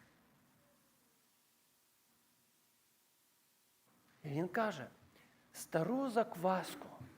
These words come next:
гріховну, її треба викинути. І він прямо називає цю закваску двома словами, каже: це закваска злоби і це закваска лукавства.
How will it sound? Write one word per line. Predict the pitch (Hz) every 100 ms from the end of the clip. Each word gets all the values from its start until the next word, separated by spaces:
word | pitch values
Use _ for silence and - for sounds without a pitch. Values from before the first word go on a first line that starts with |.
| - - -
гріховну, | - - 147 - 160 147 139 127 - - - - - - _ _ _ _ _
її | 127 117
треба | 113 117 143 160
викинути. | 131 120 113 - - - - - - - _ - - - -
І | 175
він | 220 233
прямо | 247 277 302 285
називає | 247 208 214 262 269
цю | 254 226
закваску | 220 220 247 254 254
двома | 208 220 233
словами, | 226 240 233 262 233
каже: | 233 202 175 165
це | - 226
закваска | 202 - 185 180 - 160
злоби | 113 131 131 170 233 285 - - - - - - -
і | 147
це | 170 220
закваска | 240 - 143 165 - 190
лукавства. | 175 185 190 143 120 - - -